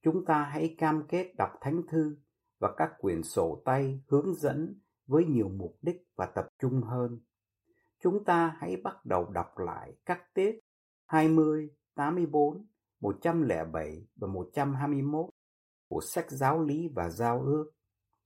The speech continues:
Chúng ta càng nghiên cứu mục đích, tiềm năng và sự sử dụng thực tiễn của chức tư tế thì sẽ càng kinh ngạc trước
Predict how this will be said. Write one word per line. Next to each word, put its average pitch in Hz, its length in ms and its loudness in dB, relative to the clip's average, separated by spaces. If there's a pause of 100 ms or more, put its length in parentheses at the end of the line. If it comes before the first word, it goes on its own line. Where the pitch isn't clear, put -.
(340)
Chúng 196 220 2
ta 151 320 0
càng 104 280 2
nghiên 160 300 6
cứu 170 180 0
mục 143 300 -2
đích, 185 280 -4
tiềm 104 280 2
năng 143 300 -4 (400)
và 98 120 0
sự 107 260 -6
sử 104 300 -4
dụng 98 360 -8
thực - 300 -2
tiễn 147 340 0
của - 180 -2
chức 190 120 2 (120)
tư 147 280 4
tế 139 340 -2 (380)
thì 101 120 -2
sẽ - 380 -4
càng 110 340 0
kinh 175 220 4
ngạc 98 300 0 (400)
trước 214 160 4